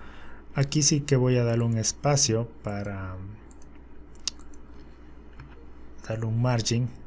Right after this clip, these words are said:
aquí en la parte superior, aunque en vez de margin preferiría un padding, ¿no?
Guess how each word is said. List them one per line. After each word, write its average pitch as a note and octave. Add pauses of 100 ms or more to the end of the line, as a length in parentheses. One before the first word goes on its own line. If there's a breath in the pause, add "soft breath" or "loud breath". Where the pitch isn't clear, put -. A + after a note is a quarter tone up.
(140)
aquí -
en G#2+
la G2+
parte G#2+
superior, C3+
aunque C#3+
en A#2
vez A#2+
de B2+
margin A2
preferiría A2
un A2
padding, G2+
¿no? C3